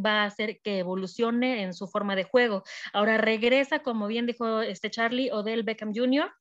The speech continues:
y, y, este, obviamente el ataque que tenemos de Chubb y Hunt está increíble. Lo que mencionaban de Myles Garrett, de hecho, él tiene double numbers siempre de sacks.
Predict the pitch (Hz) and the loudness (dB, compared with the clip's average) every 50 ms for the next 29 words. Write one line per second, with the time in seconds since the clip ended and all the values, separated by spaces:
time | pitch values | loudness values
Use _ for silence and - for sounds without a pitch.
0 | _ - - - - - _ - 285 294 330 349 381 453 571 - - _ _ _ | _ -20 -20 -20 -20 -16 _ 0 2 4 6 6 6 4 2 0 -4 _ _ _
1 | - 277 285 302 339 359 - - 220 220 208 - 240 226 226 - - - 202 214 | -4 -2 0 0 -2 -2 -2 -4 -4 -4 -2 -2 -2 0 -2 -4 -6 -6 -4 -2
2 | 226 254 262 254 247 254 240 208 170 - 226 226 - 226 - 196 - 208 214 220 | 0 0 0 0 2 0 0 0 0 0 -2 -2 -2 -4 -6 -8 -6 -6 -4 -2
3 | 226 202 180 175 175 175 - 233 226 226 220 233 226 - - - 233 220 240 240 | -2 -2 -2 -4 -6 -6 -4 -2 -2 -2 -2 -6 -8 -10 -6 -4 -4 -2 -2 -2
4 | - 190 - - 208 196 196 208 196 - 208 190 190 196 196 185 170 165 170 _ | -4 -6 -4 -2 -2 -2 0 -2 -2 -2 -2 0 0 0 0 -2 -4 -6 -8 _
5 | _ - - - - - - 254 254 254 269 262 269 254 262 262 262 277 294 320 | _ -20 -20 -20 -16 -2 2 2 4 6 6 6 6 4 4 4 4 4 4 4
6 | 302 285 254 240 240 247 262 262 247 220 240 240 240 262 311 - - 220 214 247 | 4 2 2 4 4 2 2 2 0 0 2 2 4 2 2 0 -2 -2 0 0
7 | 262 247 - - 311 302 285 247 254 269 269 233 277 277 262 262 269 269 247 214 | 0 0 2 4 4 6 6 6 4 4 2 0 -2 0 2 2 2 2 0 0
8 | 233 240 240 247 247 240 233 240 240 233 277 262 - - 254 247 254 254 254 - | -2 -2 0 -2 -2 -2 -2 -4 -4 -4 -6 -8 -6 -2 2 2 4 4 4 4
9 | 302 302 269 208 185 - - 220 208 202 - - - _ | 2 2 2 0 -2 -2 0 0 0 0 -2 -6 -20 _